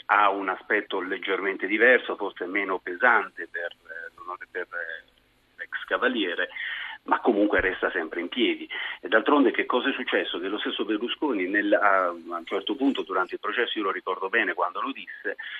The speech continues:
eh, fece delle dichiarazioni all'atere, non, eh, non all'interno del processo ma al termine dell'udienza, dicendo: "Guardate, io pago, eh, io do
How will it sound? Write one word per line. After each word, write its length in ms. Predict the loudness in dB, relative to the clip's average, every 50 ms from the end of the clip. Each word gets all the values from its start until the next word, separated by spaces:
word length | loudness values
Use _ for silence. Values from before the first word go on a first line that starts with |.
| -12 _
eh, 220 | -6 -6 -6 -2
fece 260 | 0 0 2 2 2
delle 240 | 2 0 0 0 0
dichiarazioni 800 | -2 -4 -2 0 2 4 4 2 0 -2 -4 -2 -2 -2 -4 -2
all'atere, 720 | 0 0 2 2 4 4 6 6 4 2 0 -4 -6 -6
non, 420 | -4 -4 -4 -4 -4 -6 -8 -6 -4
eh, 340 | -4 -4 -4 -4 -6 -8 -10
non 380 | -10 -10 -8 -10 -10 -12 -16 _ -12 -10 -6 -6 -6
all'interno 640 | -6 -6 -10 -18 _ -6 -4 -4 -4 -4 -4 -6 -6 -6
del 220 | -8 -8 -8 -8
processo 480 | -8 -8 -6 -4 -4 -4 -4 -4 -8 -6
ma 100 | -4 -4
al 180 | -4 -4 -4 -4
termine 260 | -2 -2 -4 -2 -4 -4
dell'udienza, 500 | -4 -2 -2 -2 0 -2 -2 -2 -4 -6
dicendo: 340 | -2 -2 -2 -2 -2 0
"Guardate, 380 | 0 0 2 2 2 0 0 -2
io 240 | -4 -4 -4 -2 2
pago, 380 | 4 4 4 4 2 -4 -12 -12 -10 -10 -10 -8 -6
eh, 160 | -6 -4 -4
io 280 | -2 0 2 2 2 4
do 200 | 4 4 4